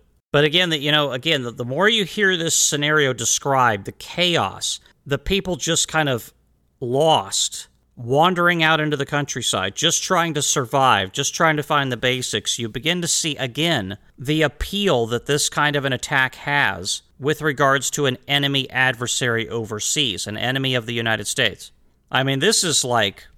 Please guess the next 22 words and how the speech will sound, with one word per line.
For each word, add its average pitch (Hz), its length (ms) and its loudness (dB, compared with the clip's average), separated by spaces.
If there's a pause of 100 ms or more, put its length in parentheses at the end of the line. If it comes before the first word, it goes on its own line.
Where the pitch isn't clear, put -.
(200)
they're, 175 220 2
they're 190 260 2
reading 175 380 0
this 165 160 2
story 156 400 4
and 123 100 -2
they're 170 120 2
just 156 280 0
licking 156 440 0
their 151 240 2
lips. - 580 -2 (180)
And 131 160 -2
they're 190 120 2
thinking 165 340 0
to 143 60 -4
themselves, 139 560 0
"My 139 340 2 (220)
gosh, 156 460 4
this - 240 2
is 147 140 0
the 127 120 -2
sweetest, 190 840 4